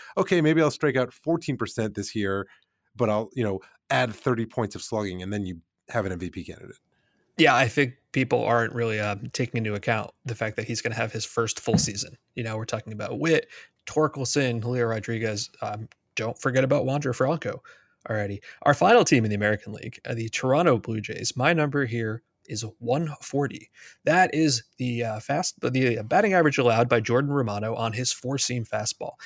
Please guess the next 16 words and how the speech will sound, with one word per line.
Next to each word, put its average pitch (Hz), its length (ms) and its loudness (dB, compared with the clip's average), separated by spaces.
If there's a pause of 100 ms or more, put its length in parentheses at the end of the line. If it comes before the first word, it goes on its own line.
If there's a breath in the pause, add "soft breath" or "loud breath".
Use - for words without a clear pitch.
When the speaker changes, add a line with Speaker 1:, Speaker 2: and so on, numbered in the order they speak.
(100)
Speaker 2:
That 151 140 2
is 147 120 0
the 139 120 -6
second 180 440 0
lowest 170 320 6
batting 117 280 6
average 110 240 0
allowed 101 340 -2 (240)
on 117 160 0
a 127 80 0
four-seam 110 380 -2
fastball, 120 520 -2
minimum 107 340 -2
hundred 104 280 -6
plate 104 200 -8
appearances, - 560 -8